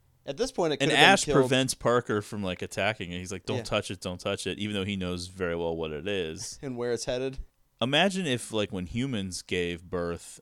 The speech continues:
Speaker 2: to a baby, the baby was the fastest it will ever be.
Speaker 1: Wow, yeah.
Speaker 2: Five seconds after emerging.
Speaker 1: <laughs>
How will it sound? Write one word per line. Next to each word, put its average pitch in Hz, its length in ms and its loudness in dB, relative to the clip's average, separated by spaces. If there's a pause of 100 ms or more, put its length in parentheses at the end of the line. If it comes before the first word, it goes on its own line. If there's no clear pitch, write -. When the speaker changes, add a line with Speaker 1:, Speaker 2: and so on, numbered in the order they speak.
(120)
Speaker 2:
to 101 180 -6
a 87 60 -4
baby, 87 580 -6 (160)
the 101 140 -6
baby 98 340 0
was 92 220 -6
the 92 80 -4
fastest - 720 -4
it 98 160 -8
will 98 260 -6
ever 117 280 0
be. 98 460 -2
Speaker 1:
Wow, 123 380 0
yeah. 120 300 -6 (300)
Speaker 2:
Five 123 380 4
seconds 104 500 4
after 101 320 -2
emerging. 92 640 -2
Speaker 1:
<laughs> 160 60 0